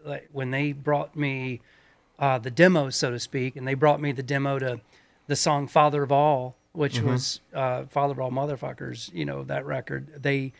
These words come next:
Speaker 1: they brought me the, the recording of it, and it was, it was, it was done. I was like, "This is great." And I was like, I was like, "We can't re-record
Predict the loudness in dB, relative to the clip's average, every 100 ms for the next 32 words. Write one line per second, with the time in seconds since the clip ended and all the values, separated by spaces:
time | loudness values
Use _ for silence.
0 | _ -6 4 4 4 2 2 0 -2 -10
1 | -4 -2 -2 -4 0 0 0 -4 -6 -10
2 | _ _ _ 0 0 2 0 0 -2 -6
3 | _ _ _ _ _ _ _ _ -2 0
4 | 0 -4 -10 -14 -16 -20 -20 -10 -4 -2
5 | -4 0 0 0 -4 -4 -4 -4 -6 -4
6 | -4 -6 -6 -4 -2 -4 -6 -8 -6 -6
7 | -10 _ _ _ -6 -2 -2 0 -2 -4
8 | _ _ _ _ _ -6 -2 0 2 2
9 | 0 -2 -4 -2 -2 0 0 0 0 0
10 | -2 -8